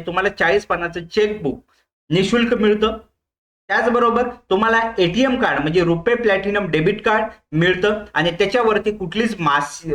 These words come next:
वार्षिक मेंटेनन्स चार्जेस राहत नाही, म्हणजे निशुल्क एटीएम कार्ड भेटतं.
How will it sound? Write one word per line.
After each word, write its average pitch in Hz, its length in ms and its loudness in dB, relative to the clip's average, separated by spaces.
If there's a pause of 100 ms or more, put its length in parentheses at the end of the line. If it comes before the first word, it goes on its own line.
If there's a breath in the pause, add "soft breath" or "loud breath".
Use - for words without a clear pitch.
(300)
वार्षिक - 460 0 (280)
मेंटेनन्स 196 500 0
चार्जेस 160 380 0
राहत 135 280 0
नाही, 170 220 -2
म्हणजे 147 240 0
निशुल्क 185 460 2
एटीएम 165 300 0
कार्ड 143 200 0
भेटतं. 135 300 -4